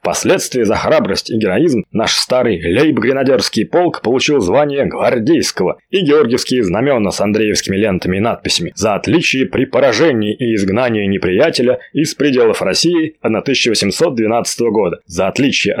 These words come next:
тысяча восемьсот двенадцатом, тысяча восемьсот тринадцатом, тысяча восемьсот четырнадцатом годах против французов, с гордостью произнес он. А ваш покорный слуга заработал георгиевский крест и шпагу с позолоченным эфесом и надписью «За храбрость».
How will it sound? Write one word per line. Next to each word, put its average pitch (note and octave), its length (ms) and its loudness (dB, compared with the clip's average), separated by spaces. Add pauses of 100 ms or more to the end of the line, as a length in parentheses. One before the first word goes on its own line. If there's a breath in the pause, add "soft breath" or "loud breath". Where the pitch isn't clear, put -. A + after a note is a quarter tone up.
(140)
тысяча A2 240 -2
восемьсот G2 380 -2
двенадцатом, G2 760 -2
тысяча A2+ 220 -2
восемьсот G#2 440 -2
тринадцатом, A2+ 600 -2 (280)
тысяча A#2+ 220 0
восемьсот G#2 340 0
четырнадцатом G#2+ 560 -2
годах F#2+ 500 0
против - 460 2
французов, - 720 -4 (160)
с - 120 -20
гордостью A#2+ 460 2
произнес G2+ 540 -2
он. F#2 260 -4 (400)
А G#2+ 120 0
ваш G#2+ 180 0
покорный G2+ 380 0
слуга C3 420 0
заработал C3 480 2
георгиевский B2 540 -2
крест - 440 0
и - 80 -2
шпагу A2 540 0
с - 80 -8
позолоченным G2+ 640 0
эфесом A2 540 0
и - 180 -8
надписью G#2 680 -2
«За - 140 -4
храбрость». - 680 -4